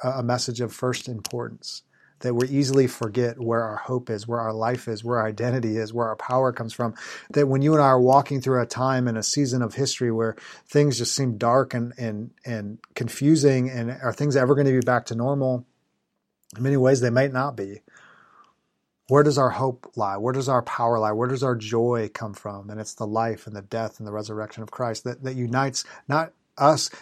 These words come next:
just our church, but every church and every Christian, that that's the, the commonality that we have. Like, like, think of how hopeless, let's just be honest. Like, if you're not in Christ, there really is no hope. Yeah, hope in what? That we get better, that we get more money, that our government changes, that,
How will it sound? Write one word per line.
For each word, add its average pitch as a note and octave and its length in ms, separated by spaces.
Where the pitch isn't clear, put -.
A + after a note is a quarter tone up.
just - 300
our C3+ 220
church, D#3+ 400
but C3 200
every D3+ 400
church B2+ 340
and A#2+ 80
every D3+ 400
Christian, C#3 420
that B2 160
that's D3 260
the, D3 180
the C#3+ 80
commonality C#3 800
that C3 180
we B2+ 120
have. B2+ 400
Like, C#3 200
like, D#3+ 160
think G#3 280
of G#3+ 100
how E3+ 240
hopeless, D3+ 580
let's E3 160
just G3 160
be F#3 120
honest. D#3+ 460
Like, C3+ 220
if D#3 140
you're D#3 100
not E3+ 300
in E3 160
Christ, D#3+ 400
there D3+ 120
really F3+ 320
is D#3+ 220
no D3 160
hope. C#3+ 460
Yeah, D3+ 100
hope E3+ 240
in C#3 100
what? B2+ 380
That C3 220
we C3+ 140
get A#2 240
better, D3 300
that C#3+ 140
we A#2 80
get A#2+ 160
more A2+ 180
money, C#3+ 360
that B2 140
our A2 120
government C#3 500
changes, C#3+ 560
that, A2 300